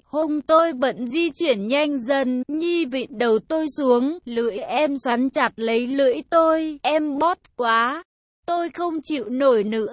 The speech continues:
gồng mình phóng hết những giọt tinh trùng vào sâu trong em, chân em quắp chặt lấy người tôi,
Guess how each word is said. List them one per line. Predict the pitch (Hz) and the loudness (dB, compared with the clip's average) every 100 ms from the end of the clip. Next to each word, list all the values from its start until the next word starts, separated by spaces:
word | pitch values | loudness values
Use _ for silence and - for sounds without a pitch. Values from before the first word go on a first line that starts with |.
| 262 | 0
gồng | 294 269 240 | 4 4 2
mình | 247 240 214 | 0 0 0
phóng | 240 226 247 | 0 0 0
hết | 277 349 320 | -2 -2 0
những | 277 247 254 | 0 0 -2
giọt | 262 302 - - | 0 0 -2 -4
tinh | 339 330 | -2 -2
trùng | 302 294 269 233 | -2 0 0 0
vào | 202 226 214 | 2 2 2
sâu | 320 311 302 - | 0 0 -2 -4
trong | 330 330 | -4 -4
em, | - 262 269 262 240 - | -2 0 0 0 -2 -4
chân | 349 - | -4 -2
em | 269 320 311 | 0 0 -2
quắp | - 330 - _ - | -2 -2 -2 _ -2
chặt | 262 | -2
lấy | 214 247 240 | -2 -2 0
người | 247 302 277 | 2 2 2
tôi, | 220 311 302 302 294 | 2 4 4 4 0